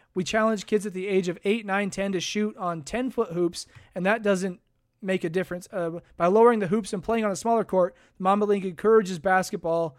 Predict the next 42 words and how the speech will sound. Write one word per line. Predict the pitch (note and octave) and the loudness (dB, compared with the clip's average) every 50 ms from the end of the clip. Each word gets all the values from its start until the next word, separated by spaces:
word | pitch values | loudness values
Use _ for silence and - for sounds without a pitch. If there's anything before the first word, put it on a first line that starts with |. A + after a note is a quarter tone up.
| _ _ | _ _
fundamentals. | - - F3+ E3 D#3 D#3+ E3+ F3 E3 - C3 A#2+ - - - _ _ _ _ _ | -6 -6 -4 -4 -4 -4 -6 -6 -6 -8 -10 -12 -12 -16 -20 _ _ _ _ _
Kobe | - G#3+ G#3+ G3+ G#3+ | -2 0 4 4 6
also | G#3+ G#3 - - F#3 | 4 4 2 -2 -4
focuses, | - A3 G#3 - A3 G3 - - G#3+ G#3 B3+ F4 F4+ - | -2 -2 -2 -2 -4 -8 -8 -10 -12 -14 -14 -14 -8 -2
focuses | G#3 G#3+ G3+ - F#3 G3+ G3+ | 0 0 0 0 -6 -4 -2
on | G3+ F#3 F#3+ | -2 -2 -2
inclusivity | C4 A3 G#3+ - - G#3 F#3 - - B3+ B3 C4 C4 C4 C4 - _ _ _ _ _ - | -2 -4 -4 -2 -2 -4 -4 -2 -4 -4 -2 0 0 0 -2 -2 _ _ _ _ _ -12
with | F#3+ - | -8 -8
the | F3+ | -8
forty-five | D3 - G3 G#3 A3 A3 - - G#3+ G3+ F#3+ | -4 0 4 4 4 4 2 0 0 0 0
percent | - F#3+ - - G3 E3+ - | 0 -4 -2 -2 -4 -4 -4
female | - G#3+ A3 G#3 F#3 D#3+ D3 | -4 -4 -2 0 0 0 -2
population. | C#3 D#3+ D3 C#3+ C#3 D#3+ D3 C#3 C#3+ C3+ C3+ D#3 D3+ D#3 - - - _ _ _ _ - | -2 -4 -6 -6 -4 -4 -4 -4 -4 -4 -6 -8 -12 -14 -16 -18 -20 _ _ _ _ -2
"Through | - G#3+ A3+ | 0 0 0
playing | - - A#3+ A#3+ B3+ C4+ | 2 2 2 4 4 4
the | B3 | 2
game | G3+ A#3 A3+ | 2 2 2
of | G3+ F3 | 2 2
basketball, | F#3+ F#3 F3+ F3 - G3 G3 G3+ | 2 2 2 0 0 0 0 2
I | G#3 G3 G#3+ | 2 0 0
learned | A3+ A3 G#3 G3 | 0 0 0 0
not | G3+ G#3 G#3+ | 0 0 0
just | G#3+ G#3+ - G3 | -2 -6 -6 -2
about | G3+ A3 F#3+ | 0 0 0
the | - G3 | -2 -4
game, | E3+ F#3+ F#3+ F#3 | -4 -2 -2 -2
but | F3 F#3+ E3+ | -2 -2 -2
about | D#3+ E3+ E3+ F3 | 0 -2 -2 -2
myself. | D3+ D3 C#3 - G#3 G#3 G#3 G3+ - _ _ _ _ _ | -6 -8 -6 0 2 2 2 2 -2 _ _ _ _ _
You | - F3+ E3+ | -10 -10 -8
grow | D3 F3 F#3 G#3 A3 A3 | -4 -2 0 2 4 2
as | G3+ - | 2 0
an | G3 F#3+ - | -2 -8 -6
athlete | G3 F#3 F#3 F3+ - - F#3 F#3+ G3+ - | -4 -2 -2 -2 -2 0 0 0 0 0
and | F#3 E3+ E3+ | -4 -4 -2
as | E3+ E3 D#3+ | -2 -2 -4
a | D3+ | -6
person." | C#3 - F3 F3 E3+ D3+ - C#3 B2 A#2 A2+ _ _ _ _ _ _ - | -8 -6 -4 -4 -4 -4 -6 -10 -12 -12 -14 _ _ _ _ _ _ -2
That | F#3+ G3+ A3+ A#3+ G#3 G#3 | 2 4 4 4 4 2
line | G#3+ G#3 G#3 G#3 G#3 G3 | 0 0 0 0 0 0
right | F#3+ G3+ G3+ G3 G3 - | 2 2 2 0 0 0
there, | G3+ G3 G3+ G3+ G3 F3 C#3+ C3+ | 2 4 4 4 4 2 0 -2